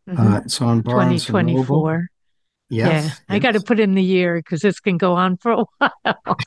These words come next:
Speaker 2: Okay,
Speaker 1: Twenty twenty-four,
Speaker 2: January first,
Speaker 1: yeah.
Speaker 2: twenty twenty-four. Um, Hive, uh, Indie Bound. Uh, my publisher is Zero Books, so, uh, w w w dot zero books dot com. I think my
Speaker 1: Mm-hmm.
Speaker 2: publisher has a fifty percent discount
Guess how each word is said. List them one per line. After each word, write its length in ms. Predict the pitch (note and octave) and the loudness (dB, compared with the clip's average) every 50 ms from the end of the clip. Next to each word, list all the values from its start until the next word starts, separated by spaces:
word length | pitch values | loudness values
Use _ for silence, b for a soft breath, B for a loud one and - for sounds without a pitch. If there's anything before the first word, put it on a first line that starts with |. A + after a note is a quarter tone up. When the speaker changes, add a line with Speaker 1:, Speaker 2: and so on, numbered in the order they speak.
| - C3+ | 2 2
Speaker 2:
Okay, 380 | D#3 C3+ A#2+ - - A#2 G#2 A#2 | 2 2 2 0 -6 -4 -2 0
Speaker 1:
Twenty 240 | D#3 F3+ F#3 G3 F3 | 2 2 2 0 -2
twenty-four, 160 | - - C#3 | -4 -4 -2
Speaker 2:
January 560 | A#2+ B2+ C3 C3 C3 C3 - - - F3+ F#3+ | 0 2 2 2 2 0 0 -2 -2 -2 -2
first, 240 | G3 A#2+ A#2 D#3+ E3 | -2 0 0 -2 -2
Speaker 1:
yeah. 60 | D#3+ | -2
Speaker 2:
twenty 240 | B2+ A#2+ A#2 A#2+ A#2 | 0 0 2 0 0
twenty-four. 800 | A#2 - B2+ B2 B2 A#2+ A2+ A#2 - C3 C3 C#3 D#3+ E3+ D#3+ C#3+ | -2 -2 0 0 2 0 -2 -2 0 0 2 2 2 2 0 2
Um, 340 | A#2+ A#2+ A#2+ A#2 A#2 A#2 - _ _ _ _ _ _ _ _ _ _ _ _ _ _ _ _ _ _ _ - | 2 2 0 0 -2 -4 -8 _ _ _ _ _ _ _ _ _ _ _ _ _ _ _ _ _ _ _ -2
Hive, 640 | C3 C3+ C3+ C#3 C#3+ D3+ D#3 D#3+ D#3+ D3 C3 - - - | 0 2 2 2 0 0 -2 -4 -4 -4 -6 -8 -6 -4
uh, 160 | A#2 A2 - - | -4 -2 -2 -2
Indie 420 | C#3 C3+ D3 C#3+ C3 D3 C#3 C3+ | 0 0 0 2 0 0 -2 -2
Bound. 640 | B2+ C3+ C3 C3 C3+ C#3+ D3+ D#3+ E3 E3 D#3+ - - - | 0 0 0 2 2 0 0 -2 -2 -4 -4 -6 -6 -4
Uh, 140 | B2 A2 G#2+ | -2 0 2
my 160 | A2+ A#2 A#2 A2+ | 2 2 0 0
publisher 640 | A2+ - D#3 D#3 D3 D3+ C3+ - - C#3 C3 B2 A#2+ | -2 0 0 0 2 0 0 0 0 2 2 2 2
is 220 | A#2 A2+ A2 - | 0 -2 -2 -4
Zero 340 | - B2+ C3 C#3 C#3 C3 B2+ | -2 0 0 2 2 0 -2
Books, 320 | A#2 B2 D3+ - - - | -2 -4 -6 -6 -6 -8
so, 460 | - - - A#2 A2+ A#2 A2+ A2 A2+ B B B B B B B B B B B B - | -8 -4 -2 0 2 2 2 0 -2 B B B B B B B B B B B B -4
uh, 260 | A2 G2+ G#2 G#2 G#2 - - - A#2 | -2 0 0 0 -2 -4 -8 -8 -2
w 400 | B2+ C3 C3 C3 C3+ C3 B2 B2 | -2 0 2 2 2 2 0 0
w 460 | A2+ B2 B2+ B2 A#2+ B2 A#2 A#2 A#2 | -2 -2 -2 0 0 0 0 0 0
w 460 | A2 A#2+ A#2+ B2+ B2 B2+ B2 A#2+ A#2+ | 0 0 0 0 0 0 0 0 0
dot 340 | A2+ A2+ A2 A2 G#2+ - F#2+ | 2 2 2 2 2 0 -4
zero 360 | - - - A2 A2+ A#2 A2 | -6 -4 -2 0 2 2 2
books 340 | G#2 G2+ A2+ G#2 - - - | 2 0 -2 -4 -4 -4 -2
dot 280 | - A#2 G#2 G2+ - - | 0 0 0 0 -2 -6
com. 600 | - - C3 B2+ C3+ C#3+ D3+ E3 D3+ C#3 D#3+ - _ _ _ _ _ _ _ _ _ _ - | -8 -4 0 0 2 2 0 -2 -4 -6 -8 -16 _ _ _ _ _ _ _ _ _ _ -8
I 60 | - A2 | -6 -4
think 240 | - B2+ A#2 - | -2 -2 -2 0
my 180 | B2 A2+ A2+ G#2 | 0 0 0 2
Speaker 1:
Mm-hmm. 80 | F#2 F#2+ | 0 0
Speaker 2:
publisher 580 | G#2 C3 A#2+ A#2+ A#2+ A2+ - - A#2+ A#2 A#2+ | 2 2 2 0 -2 -2 -2 0 0 2 2
has 200 | A#2 G#2 - - | 2 0 -2 -6
a 40 | - | -6
fifty 380 | - - C#3 C3 C#3 - C3 - | -2 0 0 0 0 0 -4 -2
percent 460 | - B2+ - - C3 B2 A#2 - - | -2 -2 -2 0 2 2 0 0 0
discount 580 | - B2+ - - - - A#2+ A#2 A#2 A2 - | -2 0 0 -2 -2 0 2 2 2 0 -4